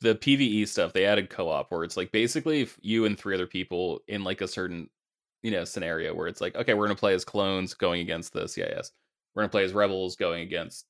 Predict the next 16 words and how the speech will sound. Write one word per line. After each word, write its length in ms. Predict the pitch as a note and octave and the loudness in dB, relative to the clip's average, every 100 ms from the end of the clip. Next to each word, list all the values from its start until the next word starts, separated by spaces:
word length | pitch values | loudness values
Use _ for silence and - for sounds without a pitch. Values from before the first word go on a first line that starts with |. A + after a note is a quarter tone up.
| - | -10
the 280 | C#2+ D2 - | -10 -10 -8
Empire. 340 | G#2 G#2 G2+ F#2+ | -4 2 4 4
We're 120 | G2 | 2
gonna 80 | F#2+ | 0
go 100 | F2+ | 0
as 100 | - | -2
First 260 | F#2 F2+ | -6 -4
Order 300 | F2 F2 D#2+ | -4 -4 -4
against 460 | E2+ D2 - - - | -6 -8 -12 -14 -8
the" 240 | G#1 G1+ _ _ _ _ _ _ _ _ _ _ _ _ _ _ _ _ _ _ _ - | -8 -8 _ _ _ _ _ _ _ _ _ _ _ _ _ _ _ _ _ _ _ -20
the, 800 | - - - - G1+ G1+ G1+ - _ - | -18 -10 -6 -6 -8 -8 -10 -12 _ -18
<laughs> 1300 | - _ _ _ _ _ _ _ _ _ _ _ - | -18 _ _ _ _ _ _ _ _ _ _ _ -6
what 140 | F#2+ | -4
were 100 | C3 | -2
they? 280 | C#3+ D3 C#3+ | -2 -2 0
<laughs> 200 | D#3 | 0